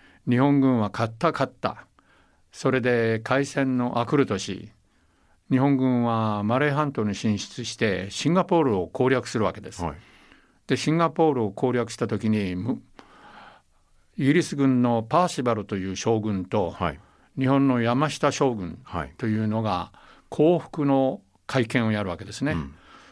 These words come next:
Speaker 1: そのニュースを見てきた私の父は一言言いました。「この戦争は勝つとは限らんぞ」って。
Speaker 2: え、だって勝ったばっかりじゃないですか。
Speaker 1: そう、勝った勝ったの時にね。だから、
Speaker 2: シンガポール陥落ですよ。
Speaker 1: だから、父に、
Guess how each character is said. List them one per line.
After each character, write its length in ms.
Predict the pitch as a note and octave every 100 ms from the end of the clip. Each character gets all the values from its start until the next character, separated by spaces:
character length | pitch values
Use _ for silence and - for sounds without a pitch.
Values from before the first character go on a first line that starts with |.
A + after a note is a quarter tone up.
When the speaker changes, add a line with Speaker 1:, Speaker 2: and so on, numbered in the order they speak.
| _
Speaker 1:
そ 280 | - - D3+
の 180 | G3
ニ 100 | F3
ュ 160 | F3 F3+
ー 20 |
ス 160 | - C3
を 120 | G#2+
見 140 | G2+
て 160 | G#2 B2
き 120 | -
た 400 | B2+ A#2 A#2 F#3 G3
私 280 | A#2 A2+
の 100 | A#2+
父 280 | A2 - -
は 240 | G#2+ F2+ - _ _ _ -
一 200 | - B2+
言 100 | A#2+
言 140 | A#2
い 60 | G2
ま 120 | F#2+
し 80 | -
た。 200 | - - _ _ _ _ _ _ _ _ _ _ _ _ _ - - _ _ _ _ -
「こ 120 | - B2
の 100 | A#2+
戦 180 | A2+
争 200 | A2+ A2+
は 200 | A2 G2+ -
勝 200 | B2 -
つ 60 |
と 120 | -
は 80 | G#2
限 240 | - A2+ A2+
ら 120 | G#2+
ん 80 | G2
ぞ」 120 | A2+
っ 20 |
て。 140 | A2+ G2+ - _ _ _ _ -
Speaker 2:
え、 140 | D#3 G3 - -
だ 100 | E3
っ 20 |
て 140 | -
勝 180 | - E3
っ 20 |
た 120 | -
ば 80 | B2
っ 60 | A2+
か 100 | C3+
り 60 | A2+
じ 80 |
ゃ 20 | F2+
な 100 | D#2+
い 40 |
で 80 | G2+
す 60 |
か。 40 | B2
Speaker 1:
そ 140 | A2
う、 60 | A2+
勝 180 | - B2+
っ 40 |
た 120 | -
勝 180 | - B2
っ 40 | -
た 140 | C#3
の 60 | B2
時 220 | B2+ A2
に 120 | G#2
ね。 260 | A2+ D#3+ G#3
だ 80 | G#2+
か 80 | D3
ら、 160 | C#3+
Speaker 2:
シ 140 | C3+ C3
ン 40 |
ガ 80 | A#2+
ポ 80 | A#2
ー 80 | C3
ル 40 |
陥 0 |
落 220 | B2 A#2+
で 60 | A2
す 80 | F2
よ。 60 |
Speaker 1:
だ 40 | F#2+
か 0 |
ら、 40 |
父 140 | E3 C#3
に、 320 | D3 A2 G2+